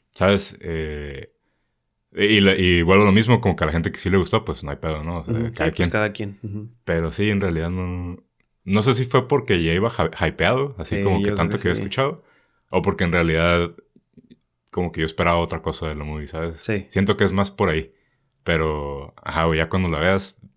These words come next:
Speaker 1: platicamos qué pedo, güey.
Speaker 2: Sí, en otro episodio, entonces,
Speaker 1: En
Speaker 2: te,
Speaker 1: otro
Speaker 2: te,
Speaker 1: episodio, sí, güey.
Speaker 2: pues, no sé cuándo va a salir digital, güey, entonces, yo
Speaker 1: Le
Speaker 2: creo que unos dos meses más.
Speaker 1: Sí, bueno, le falta un ratillo, güey, sí,
Speaker 2: Sí.
Speaker 1: pinche. Ok. Eh... otro tema.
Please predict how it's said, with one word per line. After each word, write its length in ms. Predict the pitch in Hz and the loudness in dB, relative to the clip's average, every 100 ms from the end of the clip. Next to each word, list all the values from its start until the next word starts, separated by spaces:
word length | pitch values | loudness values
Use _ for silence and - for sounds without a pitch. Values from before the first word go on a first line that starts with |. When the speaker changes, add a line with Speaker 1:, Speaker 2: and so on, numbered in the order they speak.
| _ | _
Speaker 1:
platicamos 380 | - - 143 156 | -14 -10 -10 -10
qué 80 | - | -12
pedo, 180 | - - | -12 -12
güey. 100 | 92 - | -14 -12
Speaker 2:
Sí, 240 | - 101 _ | -10 -10 _
en 140 | - 120 | 2 4
otro 120 | 135 | 4
episodio, 260 | 113 104 98 | 0 0 0
entonces, 380 | 98 95 95 - | -2 -6 -6 -2
Speaker 1:
En 40 | |
Speaker 2:
te, 40 | 104 | 0
Speaker 1:
otro 120 | 85 | 2
Speaker 2:
te, 60 | 101 | 2
Speaker 1:
episodio, 280 | 98 80 | 2 2
sí, 140 | 78 80 | 0 -2
güey. 400 | 117 117 120 139 101 | 0 -2 -2 -6 -4
Speaker 2:
pues, 120 | 127 | 0
no 80 | 123 | 0
sé 100 | 139 | 0
cuándo 180 | 156 151 | -2 -2
va 60 | 151 | -2
a 40 | |
salir 180 | 127 127 | -4 -2
digital, 340 | 117 104 127 | -4 -4 -6
güey, 100 | 107 | -6
entonces, 460 | 98 110 117 120 - - - - _ | -8 -10 -8 -10 -12 -20 -20 -20 _
yo 80 | - | -2
Speaker 1:
Le 20 | |
Speaker 2:
creo 100 | 160 | 2
que 40 | 180 | 6
unos 220 | 165 160 | 6 6
dos 180 | 151 127 | 4 6
meses 260 | 113 101 110 | 4 2 0
más. 220 | 87 - | -2 -4
Speaker 1:
Sí, 60 | 85 | -2
bueno, 160 | 82 | 0
le 80 | 80 | -2
falta 220 | 85 80 | -6 -8
un 40 | 82 | -8
ratillo, 280 | 82 78 | -8 -8
güey, 140 | 71 69 | -8 -12
sí, 100 | 76 | -8
Speaker 2:
Sí. 280 | 53 58 92 | -6 -8 -12
Speaker 1:
pinche. 280 | 76 - - _ _ _ _ _ _ | -14 -14 -18 _ _ _ _ _ _
Ok. 180 | - 82 85 - - _ _ _ - _ - | -4 0 2 0 -8 _ _ _ -20 _ 0
Eh... 840 | 95 95 95 92 92 90 90 78 - _ _ _ _ _ _ - - | 4 6 6 8 6 6 4 0 -8 _ _ _ _ _ _ -12 -2
otro 200 | 92 104 | 0 6
tema. 360 | 113 98 87 | 6 6 2